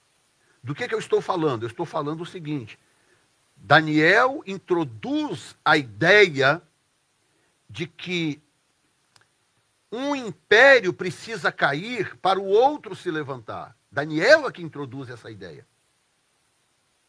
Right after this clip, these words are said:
Tá? Então, pensa comigo. O que é que estava impedindo o, o, o levantar do Império Persa. Hã?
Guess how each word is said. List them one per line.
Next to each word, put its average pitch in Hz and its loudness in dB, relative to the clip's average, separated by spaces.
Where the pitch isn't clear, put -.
Tá? 165 4
Então, 214 -4
pensa 226 -2
comigo. 185 -6
O 151 -12
que 214 -4
é 285 6
que 302 -16
estava 254 -4
impedindo 226 -2
o, 160 -10
o, 151 -10
o 160 -4
levantar 233 4
do 220 -12
Império 214 0
Persa. - -2
Hã? 233 -4